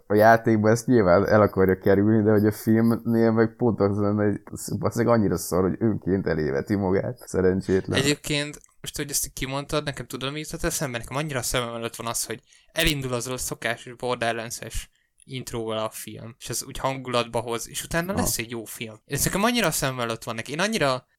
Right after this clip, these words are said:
Speaker 2: van bennem egy ilyen halvány intuíció, hogy ez lehet jó. Ez elsülhet jól. Hogy ez, ez beülünk a moziba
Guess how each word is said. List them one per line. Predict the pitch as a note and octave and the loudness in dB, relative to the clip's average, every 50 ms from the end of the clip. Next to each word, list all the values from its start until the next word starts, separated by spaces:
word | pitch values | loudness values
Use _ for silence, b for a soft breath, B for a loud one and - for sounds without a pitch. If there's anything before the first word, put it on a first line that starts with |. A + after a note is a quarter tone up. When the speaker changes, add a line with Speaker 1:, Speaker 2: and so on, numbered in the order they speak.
| _ | _
Speaker 2:
van | - - D3 F#3+ B3 B3+ | -16 -2 0 2 2 2
bennem | A#3+ A3 G3+ F#3+ E3+ | 0 0 -2 -2 -4
egy | E3 | -2
ilyen | D#3 D#3 D3 - | -2 -2 -2 -2
halvány | - - F#3+ G#3 G3+ F3 D#3 D3 C#3+ | -2 0 0 0 0 0 -2 -2 -2
intuíció, | C#3 C#3+ C#3+ C3+ - C3 C3 B2+ B2 - - - B2 A#2+ A#2+ B2+ D3 - _ _ | -4 -8 -10 -12 -14 -12 -12 -12 -6 -6 -6 -4 -4 -6 -6 -8 -10 -12 _ _
hogy | _ B2+ B2+ - | _ -10 -10 -8
ez | - C#3+ - - | -8 -6 -4 -2
lehet | D3+ D3 C3+ B2 - - - | -2 -2 -4 -6 -8 -10 -12
jó. | A2+ G#2 G2+ - _ _ | -12 -12 -14 -16 _ _
Ez | - D3 F3 | -4 0 0
elsülhet | G3+ G3+ E3+ - - C#3+ B2+ A2+ B2+ A2+ - - | 2 2 0 0 -2 -4 -4 -4 -4 -6 -6 -8
jól. | - G#2+ G2 - - _ _ _ _ | -12 -12 -14 -14 -20 _ _ _ _
Hogy | _ C3+ C#3+ D3+ | _ -4 0 0
ez, | D#3 D#3 D3 - - | 0 0 0 -2 -4
ez | - C#3 B2+ A#2+ | -4 -6 -6 -2
beülünk | - C#3 D3+ G#3 A3+ A3+ G#3 G3 F#3+ E3+ E3+ | 0 0 0 0 0 -2 -4 -6 -6 -4 -6
a | D#3+ | -4
moziba | D#3+ D#3+ D3 C#3 C#3 C3+ C3+ A#2+ A#2 - _ | -4 -4 -4 -4 -6 -4 -2 -2 -2 -4 _